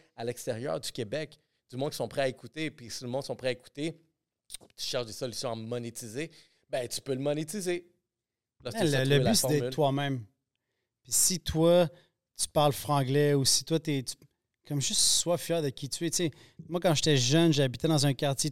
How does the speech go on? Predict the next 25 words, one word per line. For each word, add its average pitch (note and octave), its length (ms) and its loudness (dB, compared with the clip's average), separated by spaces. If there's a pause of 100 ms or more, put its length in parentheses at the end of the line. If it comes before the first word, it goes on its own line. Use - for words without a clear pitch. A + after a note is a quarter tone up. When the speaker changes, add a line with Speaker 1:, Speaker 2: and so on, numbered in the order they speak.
(140)
Speaker 2:
très E3 380 4 (460)
québécois D3 440 0
francophone. C#3+ 540 -2
Il - 20 2
n'y D3 80 2
avait C3+ 80 0
pas D3+ 140 0
beaucoup D3 200 -4
d'immigrants. C#3+ 520 2 (500)
Fait C3+ 140 -6
que - 40 -4
j'étais - 180 2
le C#3 60 2
seul D#3 320 6
Angelo. C3+ 640 0
Puis, B2 320 -8
euh, B2 100 -6 (1700)
mon E3 340 8
Dieu, C3 320 2
que C3+ 60 -6
des C#3 160 0
fois, D3+ 260 0
j'étais C#3 240 -2
comme, « B2 420 -8 (440)
Ah, D3 380 -2